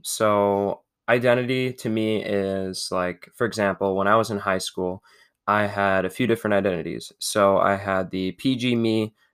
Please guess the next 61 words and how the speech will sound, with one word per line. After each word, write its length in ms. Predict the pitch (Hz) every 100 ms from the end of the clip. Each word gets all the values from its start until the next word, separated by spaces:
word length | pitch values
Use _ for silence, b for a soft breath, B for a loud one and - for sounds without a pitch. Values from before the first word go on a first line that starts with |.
| _ -
and 140 | 104
then 100 | 101
I 120 | 98
had 280 | 101 101 98
the 140 | 98
me 240 | 98 104 107
with 220 | 104 101
a 40 |
certain 260 | - 120 95
friend 300 | - 104 101
group, 260 | 107 101 -
and 160 | 104 101
then 160 | 101
me 140 | 101 95
with 120 | 95
a 60 |
different 300 | 101 123 104
friend 240 | - 104 92
group. 240 | 92 90 b b b b -
Um, 360 | 98 95 95 92
and, 140 | 98
like, 240 | 92 90
that 220 | 110 101 104
was 200 | 101 110
my 180 | 104
identity 520 | 98 101 104 98 95 90
in 120 | 98
those 180 | 95 -
situations. 720 | 98 101 98 87 - 101 - b b _
So 200 | - 110
my 160 | 104
identity 420 | 98 113 120 107 101
would 140 | 98
change 560 | - 113 101 95 92 -
in 100 | 101
high 160 | 95 98
school 240 | - 98
based 320 | 98 98 -
on 260 | 98 92 90
the 80 | 92
situation 540 | - 95 117 107 98
I 60 | 85
was 160 | 82
in. 160 | - - _ _ _ _
Um, 320 | 98 95 98
so, 160 | - 101
like, 180 | 95 92
when 80 | 95
I 40 |
was 100 | 92
around 140 | 95
my 100 | 92
parents, 500 | 87 - 120 117 -
my 160 | 95 101
identity 280 | 92 104 101
would 60 |
be, 200 | 92 95 -
"I'm 220 | 107 113
this 180 | 101 101
good 220 | - 101
kid." 400 | - 113 90 90